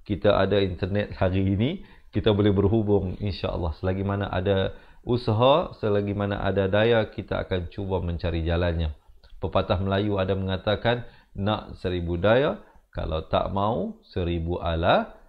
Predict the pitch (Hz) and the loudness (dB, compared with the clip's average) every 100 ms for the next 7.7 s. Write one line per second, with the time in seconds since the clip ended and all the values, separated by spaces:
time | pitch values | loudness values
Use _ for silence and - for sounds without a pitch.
0 | - - 85 80 85 78 76 71 - 76 | -18 -8 -4 -4 -4 -4 -6 -6 -6 -6
1 | 76 76 82 76 85 104 101 101 120 120 | -4 -6 -8 -8 -8 0 2 6 4 2
2 | 110 104 98 110 98 87 92 92 90 107 | 0 0 0 0 2 0 -2 -2 0 0
3 | 117 113 113 104 113 113 123 120 123 120 | 0 0 0 0 2 2 0 -2 -2 -2
4 | 107 104 110 107 104 120 151 87 95 92 | -2 -2 0 0 0 0 -2 -2 -2 0
5 | 95 92 85 80 76 80 - 82 78 73 | -2 -2 -4 -4 -4 -6 -6 -4 -4 -6
6 | _ _ _ 202 190 98 107 143 143 123 | _ _ _ -2 -2 2 2 2 0 -2
7 | - 101 90 95 87 85 | 0 -4 -2 -2 0 0